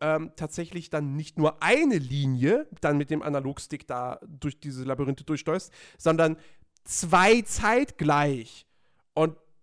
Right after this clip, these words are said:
die eine ist dann aber halt quasi, was die Steuerung betrifft, gespiegelt und so. Und, ähm,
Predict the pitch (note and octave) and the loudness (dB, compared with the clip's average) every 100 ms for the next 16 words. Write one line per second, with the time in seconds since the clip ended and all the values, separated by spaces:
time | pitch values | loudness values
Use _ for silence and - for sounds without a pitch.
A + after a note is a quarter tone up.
0 | _ E3+ - E3+ A3+ A3+ G#3 G#3 G3+ G3 | _ -10 2 6 8 6 4 0 2 4
1 | F#3+ G3+ - F#3+ F#3 G3 G3 _ _ _ | 4 2 0 2 2 0 -6 _ _ _
2 | _ _ - E3 D#3 C#3+ C#3+ - A#3 A3 | _ _ -12 -10 -6 -8 -4 2 4 4
3 | F#3 F#3+ - G3+ - C#4+ D#4+ G#3+ C3 - | 0 -4 -6 -6 -6 -6 -2 0 -2 -6
4 | - B2 B2 A#2 - _ _ - - - | -16 -12 -10 -10 -12 _ _ -20 -20 0
5 | D#3 D3+ D3+ D3 - C#3+ C#3 C#3 C3+ | 4 6 4 -2 -6 -2 0 -2 -6